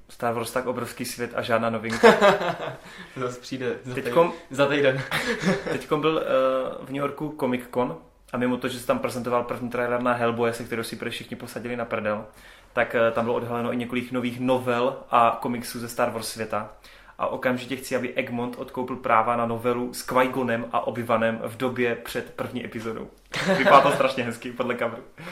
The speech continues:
Speaker 1: Dobroš, tak jo, přátelé. Tak, eh, já myslím, že máme dos-, dostatek materiálu k těm novinkám a že se můžeme postupně přesunout k tomu, co jsme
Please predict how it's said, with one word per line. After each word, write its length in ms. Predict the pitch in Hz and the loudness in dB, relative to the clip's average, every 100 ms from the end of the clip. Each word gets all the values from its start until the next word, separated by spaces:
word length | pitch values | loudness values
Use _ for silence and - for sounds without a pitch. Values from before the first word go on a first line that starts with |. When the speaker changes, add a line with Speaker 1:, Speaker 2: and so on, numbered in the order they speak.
| 208 208 - 147 - 143 131 | -8 -8 -4 -6 -6 -4 4
Speaker 1:
Dobroš, 380 | 196 196 - | 8 8 6
tak 200 | - 156 | 4 2
jo, 220 | 156 151 165 | 6 6 6
přátelé. 560 | - 131 127 120 110 107 | 4 2 4 4 2 4
Tak, 200 | 147 143 | 2 4
eh, 220 | 131 135 | 4 6
já 80 | 131 | 6
myslím, 240 | 160 - | 2 -2
že 220 | 196 208 135 - | 0 0 0 -6
máme 340 | 139 135 151 160 | 0 2 4 2
dos-, 220 | 147 147 | -2 -6
dostatek 440 | 139 139 147 160 | -8 -6 -4 -2
materiálu 500 | 135 123 131 135 139 | -2 0 4 4 2
k 160 | 139 - | -4 -12
těm 180 | - 143 | -6 -4
novinkám 680 | 120 110 117 120 117 117 117 - | -2 -2 -2 0 0 -2 -8 -14
a 40 | 123 | -12
že 120 | 117 | -10
se 120 | - | -4
můžeme 300 | 127 127 127 | -4 -2 -2
postupně 680 | - 135 - 180 127 117 113 - - | -2 -2 -2 -4 -4 -6 -6 -12 -20
přesunout 540 | - 135 - 131 127 127 | -12 -10 -8 -4 -4 -4
k 60 | |
tomu, 400 | - 120 120 117 117 | -4 -2 -2 -4 -6
co 160 | 117 | -10
jsme 280 | 110 110 107 | -6 -6 -6